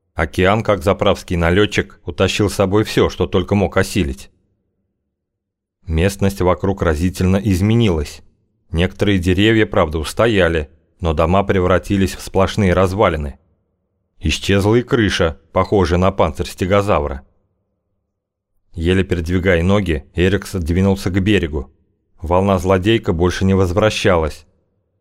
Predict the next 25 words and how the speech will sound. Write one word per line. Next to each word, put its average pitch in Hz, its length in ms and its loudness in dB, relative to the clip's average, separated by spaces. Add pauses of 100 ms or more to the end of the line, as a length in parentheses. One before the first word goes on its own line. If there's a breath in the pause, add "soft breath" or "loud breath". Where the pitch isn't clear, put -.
(220)
Вокруг 82 500 -2
не 101 120 2
раздавалось 95 640 2
ни 87 120 0
единого 98 520 2
звука. 104 500 -2 (460)
Никто 110 340 0
не 95 120 2
молил 92 320 4
о 78 80 2
помощи, 98 720 0 (200)
никто 92 320 0
не 110 100 2
пытался 104 500 2
организовать 95 600 2
спасательные 87 720 0
работы, 82 600 0 (360)
даже 90 280 2
чайки 107 360 0
почему-то 92 500 -2
приумолкли. 92 680 0 (1300)
Обходя 95 480 0
стороной 95 460 2
развалины 90 560 2
домов, 90 420 0